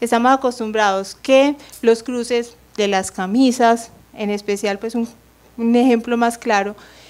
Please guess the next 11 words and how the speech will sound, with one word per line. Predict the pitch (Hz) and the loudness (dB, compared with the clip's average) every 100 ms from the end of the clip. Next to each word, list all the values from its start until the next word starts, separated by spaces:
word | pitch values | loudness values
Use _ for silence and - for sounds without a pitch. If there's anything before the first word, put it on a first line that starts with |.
| - - | -20 -2
eh, | 247 240 | 0 0
los | - 254 254 | 0 2 6
de | 269 | 6
las | 277 | 6
mujeres | 277 294 285 262 262 - - - | 6 6 6 6 6 2 -20 -18
son, | - - - 262 247 254 254 _ _ - | -8 -2 6 8 8 4 -4 _ _ -4
eh, | 233 220 214 214 208 208 208 208 202 - _ _ - | 0 2 2 2 2 2 2 0 -4 -14 _ _ -4
de | 208 214 | 0 2
lado | 214 220 220 226 240 247 247 247 247 - | 2 4 4 4 6 6 6 4 0 -10
derecho | 240 214 220 269 277 277 | -4 2 4 4 2 -6
a, | - 196 | -8 -12